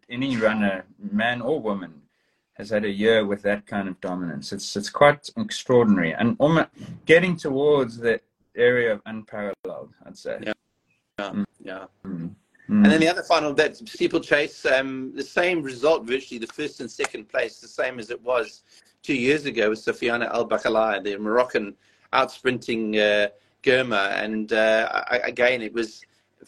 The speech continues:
Speaker 2: I, I, it's always sad a little bit because you always expect a Kenyan,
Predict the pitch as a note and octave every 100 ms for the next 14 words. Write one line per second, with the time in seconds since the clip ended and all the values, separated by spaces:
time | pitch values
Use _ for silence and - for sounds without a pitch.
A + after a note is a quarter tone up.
0 | - - _ _ _ _ - - C#3+ -
1 | D3+ - - - A3 - - F3 F#3 C#3
2 | C#3 D3 A#2 A2 - A#2+ C#3 A#2+ C3+ -
3 | F3+ F3+ C#3+ - - C3+ - - - D#3
4 | D3 B2+ A#2+